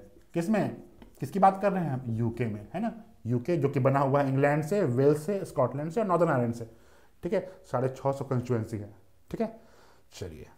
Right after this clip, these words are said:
जरा समझने का प्रयास कीजिएगा कि हाँ, मैं क्या बोल रहा हूँ। हम्म, ठीक है, चलिए, अब हम लोग जरा समझने का प्रयास करते हैं। देखिए, तो इंग्लैंड में यहाँ पे एक constituency है, है ना? यहाँ पे, इस रीजन को मैं share कर देता हूँ, आपको नजर आएगा।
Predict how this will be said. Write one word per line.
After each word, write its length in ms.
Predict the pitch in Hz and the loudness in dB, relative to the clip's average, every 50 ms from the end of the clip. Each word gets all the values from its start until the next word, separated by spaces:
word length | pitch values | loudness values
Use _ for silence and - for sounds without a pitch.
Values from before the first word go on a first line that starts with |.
| - - | -14 -8
जरा 100 | 123 117 | -6 -6
समझने 220 | 117 123 123 131 131 | -4 -2 -2 0 0
का 60 | 139 | 0
प्रयास 240 | 123 135 143 143 - | 0 0 -2 -2 -2
कीजिएगा 300 | - 151 151 170 220 220 | -6 -6 -4 -4 -4 -6
कि 160 | 220 - 131 | -6 -8 -8
हाँ, 200 | 120 120 117 120 127 | -6 -6 -6 -6 -6
मैं 200 | 120 117 135 - | -8 -10 -8 -8
क्या 160 | - 120 104 | -8 -8 -8
बोल 180 | 98 95 98 92 | -8 -8 -8 -8
रहा 120 | 92 98 | -8 -10
हूँ। 140 | 101 101 98 - - - - - - - - - - - - - - | -12 -14 -18 -20 -20 -20 -20 -20 -20 -20 -20 -20 -20 -20 -20 -14 -12
हम्म, 180 | 104 95 87 82 82 - - - - - - - - - - - - - - - - - - - - - - - - | -12 -10 -12 -14 -16 -20 -20 -20 -20 -20 -20 -20 -20 -20 -20 -20 -20 -20 -20 -20 -20 -20 -20 -20 -20 -20 -20 -12 -8
ठीक 120 | - 151 - | -6 -4 -2
है, 160 | 180 - - - - - - - | -4 -4 -6 -12 -18 -20 -20 -12
चलिए, 300 | - - 95 104 98 - - - - - - | -8 -8 -8 -8 -8 -12 -14 -20 -18 -6 -2
अब 140 | 156 175 170 | 0 2 2
हम 100 | 190 180 | 2 2
लोग 100 | 185 180 | 4 4
जरा 160 | 175 175 180 185 | 6 6 6 4
समझने 300 | 180 - 131 131 127 - | 4 2 0 0 2 0
का 120 | 139 131 | 0 0
प्रयास 200 | 127 113 104 - | 0 -2 -4 -4
करते 260 | - - 101 - 104 | -6 -8 -8 -8 -8
हैं। 160 | 98 110 113 - - - - - - - - - - - - | -12 -12 -14 -16 -20 -20 -20 -20 -20 -20 -20 -20 -18 -8 -4
देखिए, 260 | 170 170 175 202 175 147 | -2 0 2 4 4 4
तो 100 | 151 165 | 2 0
इंग्लैंड 480 | - 156 156 165 156 175 190 214 220 214 | -2 0 2 2 4 4 6 6 6 6
में 140 | 214 214 208 | 4 4 4
यहाँ 460 | 175 143 139 151 151 151 180 202 214 | 2 4 4 4 4 6 6 4 4
पे 140 | 214 202 185 185 | 4 4 4 2
एक 100 | 185 185 | 2 2
constituency 580 | 175 156 151 135 - 139 131 123 120 - 123 | 2 2 2 2 2 2 4 4 4 2 0
है, 180 | 110 104 101 101 - - - - - | -2 -2 -4 -8 -12 -18 -16 -12 -8
है 60 | 180 | -6
ना? 140 | 202 165 120 113 | -6 -6 -6 -6
यहाँ 200 | 113 113 113 110 | -6 -4 -4 -4
पे, 120 | - - | -6 -6
इस 160 | - 120 110 | -6 -4 -4
रीजन 160 | 127 117 123 127 | -2 0 0 2
को 60 | 135 | 2
मैं 100 | 135 127 | 0 0
share 200 | - - 147 147 | 2 2 2 2
कर 120 | - 151 | 2 2
देता 160 | 147 143 147 | 2 2 2
हूँ, 160 | 147 180 226 - - - - - - - - | 0 -2 -2 -4 -6 -12 -18 -20 -20 -20 -18
आपको 200 | - - 120 123 | -12 -6 -2 0
नजर 180 | 123 135 143 | 4 6 8
आएगा। 220 | 147 143 143 190 | 8 8 6 4